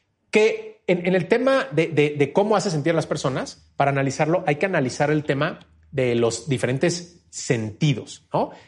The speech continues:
Es las marcas, por ejemplo, eh, este fin de semana fui a un hotel en Los Ángeles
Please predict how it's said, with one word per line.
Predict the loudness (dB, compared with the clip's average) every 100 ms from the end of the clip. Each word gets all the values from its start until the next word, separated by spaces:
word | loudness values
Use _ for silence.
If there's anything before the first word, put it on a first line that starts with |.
| _
Es | 0 0 -4 -14 _ _ _
las | 0 0 0
marcas, | 0 2 2 0 0 -2 -4 -14 -4
por | -2
ejemplo, | 0 0 -2 0
eh, | 2 4 2 0 -6 -12 _ _ _
este | -2 0
fin | 0 0
de |
semana | 0 0
fui | 0 2
a | 2
un | 2 0
hotel | -2 0 0 0
en | -2
Los | -4 -2
Ángeles | -2 0 0 -2 -10